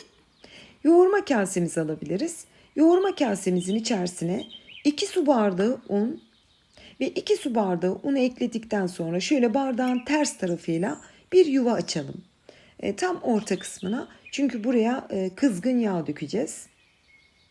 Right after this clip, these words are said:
Yağ miktarı olarak yetmiş beş gram tereyağı,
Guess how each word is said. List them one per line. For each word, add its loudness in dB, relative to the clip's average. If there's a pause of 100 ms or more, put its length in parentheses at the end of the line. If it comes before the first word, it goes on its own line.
(840)
Yağ 4
miktarı 0
olarak -4 (340)
yetmiş 2
beş 4
gram -2
tereyağı, 0